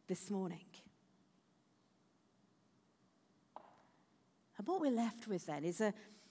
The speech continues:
is a question as to what this means for us. Well, those who were charged with paying this tribute tax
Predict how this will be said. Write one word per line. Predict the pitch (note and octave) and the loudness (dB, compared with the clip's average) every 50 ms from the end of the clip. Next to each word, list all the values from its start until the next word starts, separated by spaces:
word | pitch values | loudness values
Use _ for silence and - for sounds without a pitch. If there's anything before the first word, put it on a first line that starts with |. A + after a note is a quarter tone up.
| - - - | -20 -8 -4
is | - A3+ G#3 | -2 0 0
a | A3 | 0
question | - - - - B3+ B3 - - - - E3+ D3 C#3 C#3+ - - - | -2 -4 -4 -2 -2 -2 -2 -2 -2 -2 -2 -2 -2 -4 -10 -8 -4
as | G3+ G3 G3 - | -4 -4 -4 -4
to | - G#3 | -2 0
what | A3+ A#3+ - | 0 0 0
this | A#3 G#3+ - - | 0 -2 -2 -2
means | G3+ F3+ E3+ E3 D#3 D#3 D#3+ - - - - - - | -2 -2 -2 -2 -4 -6 -6 -8 -8 -10 -12 -18 -14
for | - - G#3+ F3 | -6 -2 -2 0
us. | D3 - - - - - - - - - _ - - _ _ _ - _ _ _ _ _ _ _ _ _ _ _ _ _ _ _ _ _ _ _ _ _ _ _ _ - - - _ _ _ _ _ _ _ _ _ _ _ _ | -2 -2 -4 -6 -4 -4 -6 -6 -10 -14 _ -20 -20 _ _ _ -20 _ _ _ _ _ _ _ _ _ _ _ _ _ _ _ _ _ _ _ _ _ _ _ _ -20 -20 -20 _ _ _ _ _ _ _ _ _ _ _ _
Well, | - B3+ | 0 2
those | A3+ C#4+ D4+ C#4+ - | 4 4 4 4 4
who | - C4+ | 4 4
were | A#3+ | 4
charged | A#3 - - A3 B3 A#3+ A3+ G#3 G#3 - | 4 2 0 0 2 4 4 4 4 2
with | - G3+ G3+ | -2 -2 -2
paying | - - A3+ A#3+ A#3 A3+ | 0 2 2 4 4 4
this | G#3 F#3 F3 | 4 2 0
tribute | - - - B3 A#3 F#3+ F#3+ F3 - - | -2 -2 0 0 0 2 0 -2 -2 -2
tax | - D#3+ C#3+ - - - - - | -2 -2 -2 -2 -2 -6 -12 -12